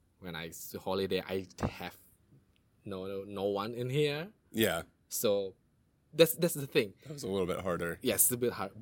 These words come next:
Speaker 1: but
Speaker 2: Well, maybe not.
Speaker 1: <laughs> yes,
Speaker 2: <laughs>
Speaker 1: after I come here, like, it's when you meet people, right? It's getting, it's getting, when you meet people, like, new people, they kind of, like,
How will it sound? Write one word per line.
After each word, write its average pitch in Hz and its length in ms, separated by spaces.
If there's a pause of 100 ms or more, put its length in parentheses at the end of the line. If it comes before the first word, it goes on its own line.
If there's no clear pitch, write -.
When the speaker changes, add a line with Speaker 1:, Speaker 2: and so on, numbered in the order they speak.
Speaker 1:
but 135 400
Speaker 2:
Well, 415 120
maybe 196 280
not. 110 340
Speaker 1:
<laughs> - 60
yes, 190 840
Speaker 2:
<laughs> - 20
Speaker 1:
after 208 300
I 185 80
come 175 240
here, 131 340
like, 117 180 (680)
it's - 440
when 143 180
you 143 100
meet 139 260
people, 101 540
right? 104 220 (100)
It's - 280
getting, 123 600
it's - 180
getting, 120 600
when 120 120
you 127 80
meet 131 180
people, 120 300
like, 95 160
new 120 220
people, 113 520
they 135 140
kind - 240
of, - 140
like, 117 160